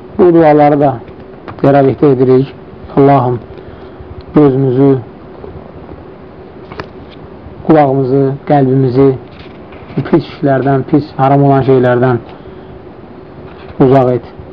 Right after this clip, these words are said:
Onları yalnız xeyirli əməllərə yönəlt. Həmçinin kasıblıqdan, zəlil olmaqdan, alçalmaqdan, zülm etməkdən və ya zülm olunmaqdan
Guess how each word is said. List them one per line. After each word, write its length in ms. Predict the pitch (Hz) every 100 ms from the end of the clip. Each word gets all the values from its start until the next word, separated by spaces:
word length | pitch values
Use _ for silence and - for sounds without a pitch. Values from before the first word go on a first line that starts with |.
| - - - - - - - - - - - - - - - - - -
Onları 420 | 156 156 156 156
yalnız 340 | 156 156 143 -
xeyirli 460 | 147 139 139 147
əməllərə 480 | 156 131 127 127 131
yönəlt. 380 | 131 123 120 - - - - - - - - - - - - - - - - - - - - - -
Həmçinin 640 | - 151 151 143 151 143 160 - - -
kasıblıqdan, 880 | - 143 151 139 139 123 135 131 120 - - - - -
zəlil 440 | 117 135 139 147
olmaqdan, 600 | 135 131 117 127 135 127 - - - -
alçalmaqdan, 920 | 147 147 - 151 139 139 123 139 135 143 - - - - -
zülm 340 | 131 147 160
etməkdən 640 | 151 147 147 - 143 143
və 80 | 139
ya 80 | 143
zülm 320 | 127 156 160 143
olunmaqdan 640 | 139 135 135 117 135